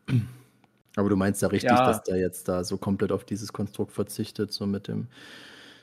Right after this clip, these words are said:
Speaker 1: sich
Speaker 2: Ja, also,
Speaker 1: präsentieren
Speaker 2: ja, der
Speaker 1: oder
Speaker 2: war in Zivil, das stimmt, aber das wirkte auch mehr wie eine Verkleidung, als
Speaker 1: Ja,
Speaker 2: hätte der
Speaker 1: natürlich,
Speaker 2: seinen
Speaker 1: ja,
Speaker 2: Anzug
Speaker 1: ja.
Speaker 2: noch drunter. Das weiß ich jetzt aber grad nicht, ob das der Fall war.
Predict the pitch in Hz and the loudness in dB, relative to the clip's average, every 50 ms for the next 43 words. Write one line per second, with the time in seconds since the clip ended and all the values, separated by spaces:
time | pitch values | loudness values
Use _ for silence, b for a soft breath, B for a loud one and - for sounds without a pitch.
0 | B B - - - 110 104 - - 123 139 147 139 - 147 - - - - - | B B -12 -4 -2 -2 -2 2 4 6 6 6 8 6 6 6 4 4 4 6
1 | 110 107 - 156 180 190 190 139 123 101 127 139 170 175 170 160 147 147 - - | 8 10 10 10 10 10 10 6 8 10 10 10 10 8 6 2 0 -2 0 0
2 | 139 113 107 120 123 156 214 240 214 143 - - - - - 151 160 196 226 - | 0 0 0 -2 2 2 2 4 2 0 -2 -2 -8 -2 0 2 4 4 4 4
3 | 139 139 131 139 147 147 147 - - 156 180 180 - 180 - - - 151 - - | 4 4 4 4 2 2 0 2 4 4 4 4 4 -2 0 2 0 0 0 0
4 | - 151 147 151 156 147 151 147 147 143 - - 131 - - 131 127 117 135 147 | 0 2 4 4 4 4 4 2 2 2 2 0 -2 -2 2 4 6 6 8 6
5 | 147 131 107 101 98 98 104 104 95 - - 98 - - 98 90 - 123 120 92 | 6 4 4 2 0 2 2 2 4 4 2 2 2 0 -2 -2 0 0 0 2
6 | 104 113 110 - - 131 143 143 - - 131 101 127 127 113 - 127 123 120 123 | 2 0 0 2 0 0 0 -2 -4 -6 -4 -2 -2 -2 -2 -2 -2 -2 0 -2
7 | 107 98 - 127 147 143 127 110 - 127 117 110 110 104 - 104 104 107 110 104 | -2 0 4 4 4 4 2 -2 -2 -2 -2 -2 -4 -2 -2 -4 -2 -2 -4 -4
8 | - 98 - - 208 196 - - - 147 - - 110 107 110 107 101 - 147 | -4 -8 4 4 4 4 4 0 -2 -2 -2 -2 -2 -2 -2 -2 -4 -6 -8